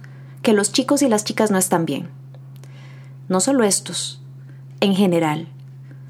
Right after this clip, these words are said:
Un desafío en una situación de altísimo riesgo, en medio de gritos,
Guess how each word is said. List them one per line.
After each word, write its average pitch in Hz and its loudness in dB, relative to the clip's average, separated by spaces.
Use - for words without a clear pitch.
Un 302 6
desafío 294 4
en 190 4
una 233 4
situación 247 2
de 214 6
altísimo 277 2
riesgo, 185 2
en 226 6
medio 269 6
de 202 4
gritos, 196 -2